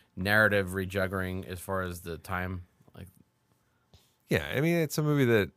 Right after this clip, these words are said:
Speaker 2: is, like, is very, um,
Speaker 1: There's a little voiceover
Speaker 2: it's in love
Speaker 1: bullshit.
Speaker 2: with itself,
Speaker 1: Yeah.
Speaker 2: kind of. But, you know, Rachel Weisz, Weisz is in it. She's,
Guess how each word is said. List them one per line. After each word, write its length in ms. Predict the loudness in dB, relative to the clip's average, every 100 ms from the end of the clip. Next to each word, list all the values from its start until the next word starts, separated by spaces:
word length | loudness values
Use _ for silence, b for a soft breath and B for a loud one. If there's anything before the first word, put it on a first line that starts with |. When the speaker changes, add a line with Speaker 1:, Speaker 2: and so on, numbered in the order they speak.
| -8
Speaker 2:
is, 280 | -2 -2 -2
like, 300 | -4 -6 -8
is 140 | -6 0
very, 300 | 4 4 2 -4 -16 -10
um, 420 | -6 -6 -8 -12 -16
Speaker 1:
There's 140 | -12 -6
a 60 |
little 160 | -4 -4
voiceover 520 | -2 -2 -2 -2 -2
Speaker 2:
it's 140 | 2 6
in 80 | 10
love 240 | 12 12
Speaker 1:
bullshit. 180 | 8 0
Speaker 2:
with 60 |
itself, 360 | -4 -4 -6 -10
Speaker 1:
Yeah. 80 | -8
Speaker 2:
kind 200 | -6 -6
of. 200 | -10 -12 4
But, 260 | 6 6
you 100 | 4 4
know, 200 | 4 2 -12 -20 _ _ _ _ -20 b b b b b -2
Rachel 440 | 2 4 4 4
Weisz, 380 | 6 4 4 -2
Weisz 360 | -2 2 4 2
is 100 | 0
in 140 | 2
it. 220 | 2 0 -2
She's, 280 | -4 -4